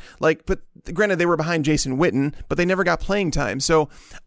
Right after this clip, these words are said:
I think Rico Gathers is in line for the job right now, whereas Schultz is gonna mix in. Um, my target distribution right now is fifty-six to twenty-seven Gathers. Uh, I don't feel confident about it yet.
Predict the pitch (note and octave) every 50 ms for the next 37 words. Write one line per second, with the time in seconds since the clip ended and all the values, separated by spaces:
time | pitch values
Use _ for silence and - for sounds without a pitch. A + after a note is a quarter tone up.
0 | _ - F3 F3+ - C4+ D#4 - - F#3 A#3 A#3+ C#4 B3+ A3 D3 D#3+ C3+ F3+ G#3
1 | A#3 A3+ G3+ F#3 F#3+ F3+ F#3 G3 F#3+ F3 D#3 D#3 F3+ G3+ G3 E3 F#3 E3 D#3+ C3+
2 | C#3+ D3 D3+ E3+ E3+ E3+ E3 D#3 G#2 C#3 D3 D3 D3+ E3 F#3 G3 F#3+ D#3+ D3+ D3+
3 | C#3 - - D#3 D#3+ - - D#3 D3+ D#3+ D3 C3+ C#3 D3+ D#3 D#3 - - - D3+
4 | C#3+ D#3+ F#3+ A3 A3 _ - - - - - - - - D#3 E3 D#3 D3 C#3+ C#3+
5 | B2+ - _ _ _ - G#2+ D#3 E3 E3+ - F3 E3+ F3+ F3+ G3 F3+ - - -
6 | D3 E3 E3 - - E3+ C#3+ D#3 D#3 - - C#3+ C#3+ C#3+ C3+ A#2 C3+ C3 B2+ B2+
7 | C3 C3 B2+ B2 - D3+ C#3+ - C#3 - - C#3+ B2+ - - B2+ - - - B2+
8 | A#2+ A#2+ - - C3+ B2 A#2+ B2 B2 A#2 B2+ A#2+ B2 B2 C3 C3+ C3+ C#3 C#3 -
9 | - - - - C3+ C3 B2+ A#2+ - D3+ E3 F3 - - E3+ C#3 - - B2 B2+
10 | C3+ C#3 E3 F3 F3+ F3 F#3 F#3 F3+ F3+ F#3 F#3+ F#3+ -